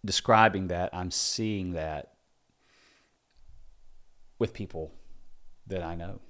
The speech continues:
and familiar with and kids. And I know, think about my own kids and seasons they've gone through that. And, uh, that's really good. And I think that's, that's super helpful. Um, so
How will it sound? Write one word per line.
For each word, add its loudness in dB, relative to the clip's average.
and -6
familiar -6
with -10
and -10
kids. -6
And -6
I -6
know, -8
think -10
about -8
my -6
own -6
kids -6
and -10
seasons -8
they've -8
gone -6
through -10
that. -10
And, -10
uh, -6
that's 2
really 4
good. 0
And -4
I -2
think -4
that's, -4
that's -8
super -10
helpful. -10
Um, -2
so 6